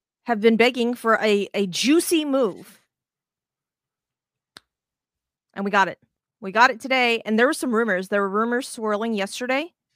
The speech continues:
And if you saw those rumors, and if you were like me, and you looked at all of the Astros history and Jim Crane's reluctance on, in paying people,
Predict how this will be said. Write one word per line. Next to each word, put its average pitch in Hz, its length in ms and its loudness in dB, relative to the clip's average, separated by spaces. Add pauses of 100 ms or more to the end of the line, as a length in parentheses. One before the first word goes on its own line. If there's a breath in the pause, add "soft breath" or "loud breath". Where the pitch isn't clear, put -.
(1040)
And 196 260 -4 (500)
if 214 140 -4
you 190 80 -8
saw 269 220 4
those 214 220 -2
rumors, 196 460 -6 (440)
and 208 140 -2
if 196 100 -4
you 220 80 -6
were 208 80 -2
like 190 220 -2
me, 196 320 -4 (1120)
and 202 160 -2
you 202 100 -4
looked 196 240 -2
at - 400 -2 (1500)
all 208 240 4
of 202 60 -6
the 190 80 0
Astros 190 360 -4
history 185 320 -8
and 175 140 -8
Jim 175 140 -10
Crane's 175 840 -12 (800)
reluctance 190 640 -4
on, 180 220 -6
in 185 180 -10
paying 240 380 -2
people, 196 420 -6